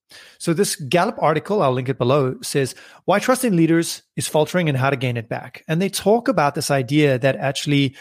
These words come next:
only twenty-one percent of U S employees strongly agree that they trust the leadership of the organization. That's twenty-one percent, okay? Now,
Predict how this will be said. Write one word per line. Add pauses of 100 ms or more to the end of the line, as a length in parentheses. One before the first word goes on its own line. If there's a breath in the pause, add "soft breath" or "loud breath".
(180 loud breath)
only
twenty-one
percent
of
U
S
employees
strongly
agree (480)
that
they
trust
the
leadership (340)
of
the
organization.
That's
twenty-one
percent, (300)
okay? (600 loud breath)
Now,